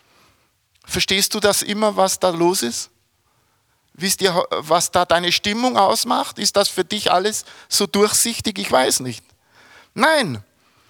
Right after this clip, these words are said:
"Was betrübst du dich, meine Seele?" Rätselhaft. Warum? Jetzt schon wieder.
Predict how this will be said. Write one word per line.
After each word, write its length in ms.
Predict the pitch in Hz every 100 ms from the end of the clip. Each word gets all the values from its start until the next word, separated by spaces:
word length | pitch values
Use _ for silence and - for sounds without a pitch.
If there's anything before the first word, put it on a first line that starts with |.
| - _
"Was 580 | - 240 294 - - - _ _ _ _ _ -
betrübst 600 | 294 - 330 - - -
du 60 |
dich, 400 | 175 175 147 - -
meine 300 | 180 180 180
Seele?" 540 | - 196 180 139 117 - _ _ _ -
Rätselhaft. 800 | 226 269 - 175 131 110 - - _ _ _ _ _ _ _ -
Warum? 480 | 180 202 294 226 147
Jetzt 240 | 220 -
schon 200 | - 170
wieder. 300 | 143 - -